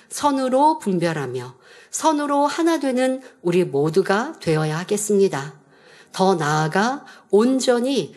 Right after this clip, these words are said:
그리스도 예수의 마음을 이루어 여러분의 수고와 헌신이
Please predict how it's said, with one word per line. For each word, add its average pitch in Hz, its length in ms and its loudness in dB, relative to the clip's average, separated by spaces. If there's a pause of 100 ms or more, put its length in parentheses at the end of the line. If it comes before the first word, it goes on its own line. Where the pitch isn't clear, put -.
(160)
그리스도 262 580 0
예수의 208 540 0
마음을 185 560 0
이루어 139 520 -2 (320)
여러분의 247 420 2
수고와 269 480 0
헌신이 269 640 -2